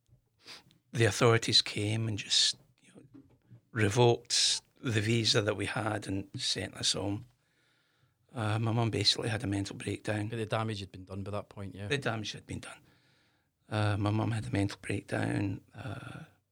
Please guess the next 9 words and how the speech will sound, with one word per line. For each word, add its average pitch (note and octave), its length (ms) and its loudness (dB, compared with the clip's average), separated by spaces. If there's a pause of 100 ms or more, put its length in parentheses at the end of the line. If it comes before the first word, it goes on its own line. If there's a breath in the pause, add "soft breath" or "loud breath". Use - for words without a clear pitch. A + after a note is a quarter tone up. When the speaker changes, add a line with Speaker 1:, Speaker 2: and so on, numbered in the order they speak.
(880 soft breath)
Speaker 1:
I - 60 0
stayed - 380 2
with, - 320 -2
uh, G2+ 140 0
relatives G#2 500 0
for - 160 -6
a F#2+ 40 -2
short G#2 320 -2
time. G#2+ 320 -6